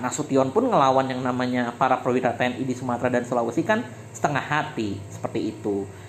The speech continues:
Dan hal kedua yang nantinya akan, eh, membuat Kabinet Juanda ini pada akhirnya harus bubar itu adalah mengenai kinerja Majelis Konstituante.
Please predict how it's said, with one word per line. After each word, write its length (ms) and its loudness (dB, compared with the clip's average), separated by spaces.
Dan 400 4
hal 320 4
kedua 320 6
yang 160 4
nantinya 480 0
akan, 400 0
eh, 400 6
membuat 480 6
Kabinet 480 4
Juanda 400 6
ini 320 0
pada 400 2
akhirnya 400 0
harus 560 -2
bubar 560 4
itu 240 -4
adalah 480 4
mengenai 480 0
kinerja 560 2
Majelis 480 0
Konstituante. 720 -2